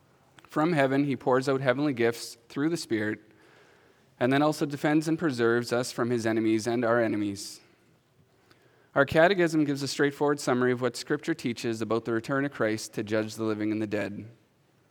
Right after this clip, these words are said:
"When Christ returns as judge, I have nothing to fear.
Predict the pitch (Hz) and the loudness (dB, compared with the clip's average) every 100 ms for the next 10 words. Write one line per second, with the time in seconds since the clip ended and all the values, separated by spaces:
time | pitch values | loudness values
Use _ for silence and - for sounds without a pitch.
0 | _ _ _ _ _ _ - 120 117 139 | _ _ _ _ _ _ -2 0 4 2
1 | 147 165 156 147 151 185 175 - 110 113 | 2 -2 0 2 2 0 -2 -2 -2 -2
2 | 135 - - - _ - 110 113 110 110 | -6 -12 -18 -20 _ -12 -6 -4 -4 -4
3 | - 110 117 - 123 107 98 | -4 -6 -6 -6 -2 -2 -4